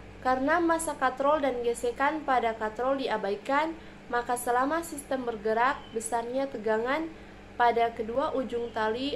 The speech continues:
adalah sama, yaitu T. Gravitasi umum. Satu, gera-, gerak bumi mengelilingi matahari.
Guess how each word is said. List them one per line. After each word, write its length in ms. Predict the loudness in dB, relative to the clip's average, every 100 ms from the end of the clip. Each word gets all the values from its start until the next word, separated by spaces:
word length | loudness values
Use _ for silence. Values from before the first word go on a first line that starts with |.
| -4
adalah 400 | -4 0 0 -2 -4
sama, 480 | -4 -2 0 0 0
yaitu 320 | 0 -2 -6 -4
T. 240 | 0 0 -4 -12 -18 -18 -18 -18 -18 -6
Gravitasi 800 | 2 2 2 -2 -2 -2 -8 -6
umum. 320 | -2 0 0 -4 -8 -16 -18 -18 -18 -12
Satu, 560 | 0 0 2 0 -2 -2
gera-, 320 | 0 0 -2 -8 -18 -16 -4
gerak 320 | 0 2 0 -4
bumi 400 | -6 -2 -2 -2
mengelilingi 640 | -2 -2 0 0 0 -2
matahari. 720 | -4 -8 -10 -8 -6 -4 -4